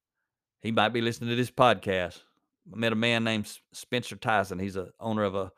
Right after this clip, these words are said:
a construction company, industrial construction company over in Savannah, Georgia. And, and when I met him in the, when we went into the room to speak, his brother was there, and his, his brother's name Mike Tyson.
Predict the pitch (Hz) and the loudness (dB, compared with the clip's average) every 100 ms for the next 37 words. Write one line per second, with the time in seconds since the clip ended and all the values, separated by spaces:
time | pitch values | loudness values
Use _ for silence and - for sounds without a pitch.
0 | _ _ _ _ _ _ - 95 87 - | _ _ _ _ _ _ -12 -12 -10 0
1 | 139 - 92 - 92 87 95 110 110 107 | 0 0 -6 -4 -4 -2 2 2 2 -2
2 | 90 98 - 123 107 82 82 92 87 98 | -4 -8 -6 -6 -6 -8 -6 -4 0 0
3 | 101 98 98 107 107 101 107 101 82 82 | 0 -4 0 2 2 2 2 0 -2 -10
4 | _ _ _ _ _ _ _ _ 98 95 | _ _ _ _ _ _ _ _ -10 -10
5 | - 98 98 101 - _ _ _ _ _ | -8 -6 -6 -8 -16 _ _ _ _ _
6 | _ - 104 101 107 123 117 127 127 113 | _ -8 -2 0 4 4 4 2 2 0
7 | 92 110 107 117 113 113 123 123 123 110 | -2 0 2 2 2 4 6 4 4 2
8 | 104 123 120 104 - 131 135 - _ _ | 4 4 2 -2 -4 0 0 -2 _ _
9 | _ _ _ - 98 95 120 120 107 110 | _ _ _ -10 -2 6 8 8 8 6
10 | 120 123 107 98 92 _ _ _ _ 101 | 8 6 4 -4 -6 _ _ _ _ -8
11 | 95 113 113 104 - - 113 117 110 123 | 2 4 4 0 -8 -4 0 2 4 4
12 | 104 98 101 90 90 | 4 4 4 4 -2